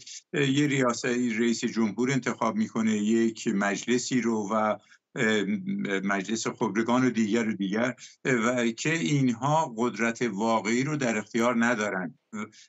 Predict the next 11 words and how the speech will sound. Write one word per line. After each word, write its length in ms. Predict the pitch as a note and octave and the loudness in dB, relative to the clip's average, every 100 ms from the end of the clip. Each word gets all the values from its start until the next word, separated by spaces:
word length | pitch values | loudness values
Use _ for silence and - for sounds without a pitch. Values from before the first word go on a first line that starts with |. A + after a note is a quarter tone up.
| - | -6
مسئولیت‌های 880 | A#2+ A#2+ A#2 - A#2 A#2 A2+ C#3 E3 | 0 0 0 -2 -2 -2 -2 -2 -2
بزرگی 600 | B2 A#2 A#2+ F#3+ F3+ D3 | -2 -2 0 0 0 -2
به-، 260 | A2+ A#2 | 0 -2
در، 400 | G#2+ A2 A2 G#2 G#2+ A2 G#2 G#2 G#2+ G#2 | -2 -2 0 -2 -4 -6 -6 -6 -6 -6
بر 240 | G2 G#2 G2+ | -2 0 0
دوش 280 | G2 G2 G#2+ | -2 -4 -4
اینهاست، 420 | G2 G2 G2+ - | -4 -4 -4 -2
ولی 240 | C3+ D#3 | -2 0
اختیاری 480 | C3 - B2 D3 D#3+ | -2 0 0 0 -2
ندارن. 460 | D3+ C#3 A2 G#2 G#2 | -2 0 0 -2 -2
در، 300 | A2 A2 | 0 0